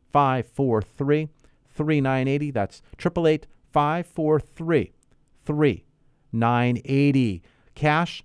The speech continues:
flowing properties out of state, Memphis, Tennessee. You're not tempted to go drive by the property and go, "Oh, gosh, you know, what, are you gonna mow the lawn?"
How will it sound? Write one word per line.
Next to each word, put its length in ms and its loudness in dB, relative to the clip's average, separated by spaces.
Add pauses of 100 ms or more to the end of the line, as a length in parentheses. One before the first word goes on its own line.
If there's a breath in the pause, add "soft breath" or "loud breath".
flowing 440 0
properties 680 -2
out 240 -2
of 80 -4
state, 480 -2
Memphis, 540 -4
Tennessee. 840 -2 (480 soft breath)
You're 180 0
not 280 0
tempted 340 -2
to 60 -6
go 160 4
drive 340 2
by 200 4
the 100 -2
property 480 2
and 100 0
go, 240 2
"Oh, 380 2 (100)
gosh, 640 4
you 180 -2
know, 80 -4
what, 220 -8
are 20 -10
you 60 -12
gonna 160 -6
mow 160 0
the 80 -4
lawn?" 400 -4